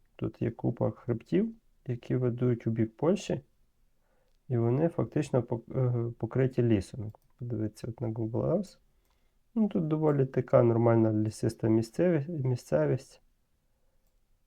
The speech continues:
О, клаптиками лісу. Де суцільний клапоть лісу гребе там в польський бік, де тут є якесь село, практично підходить десь до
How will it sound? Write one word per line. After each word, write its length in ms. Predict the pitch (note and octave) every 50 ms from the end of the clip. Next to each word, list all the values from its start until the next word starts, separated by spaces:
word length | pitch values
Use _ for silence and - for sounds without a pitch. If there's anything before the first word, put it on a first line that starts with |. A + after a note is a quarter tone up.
| _ _ _ _ _ _ F3+ _ _ _ - B2+ B2
О, 220 | B2+ A#2+ A#2 A#2 - -
клаптиками 800 | - B2+ B2 B2 A#2+ - - - A2+ - - A#2 A2+ A2+ A2 G#2+
лісу. 420 | A2 G#2+ G2+ F#2+ - - G2 G2 - _ _ _ _ _ _ _ _ - _ _ _ _ _ _ _ _ _ _ _ _ _ _ -
Де 420 | - A#2+ A#2 C#3+ D3+ C#3 B2+ A#2 A2
суцільний 560 | - - A#2 - - D3+ D#3+ D3 C#3+ C#3 C3
клапоть 480 | - C#3 C3+ C3 B2+ - A#2+ A#2 -
лісу 300 | B2+ B2 A#2+ - - A2+
гребе 420 | A2 G#2+ A2+ A2+ A2+ A2+ A#2 A2+ G#2+
там 180 | - A2+ A2
в 40 | G#2
польський 480 | - - - A2+ G#2+ - - - A2+ A2+
бік, 360 | G#2+ G#2+ G#2+ G#2 - - - _ _ _ _ _ _ _ _ _ -
де 200 | B2+ B2 B2 B2+
тут 320 | B2 - A#2+ A2 A2+ -
є 160 | A#2+ A2+ A2+ A2+
якесь 360 | A2 A2 - - A2 A2 -
село, 540 | - - - - - A2 A2 A2 B2+ C#3 B2+
практично 540 | - B2 A#2 - - B2+ A#2+ - - A#2+
підходить 640 | A2 - A#2 A2 - - B2 A#2 G#2+ A2 A2 G#2+ G#2
десь 240 | A2 A#2+ A2 G#2+ G#2
до 400 | G#2+ A2 A2 G#2+ G#2 G#2 G#2 G2+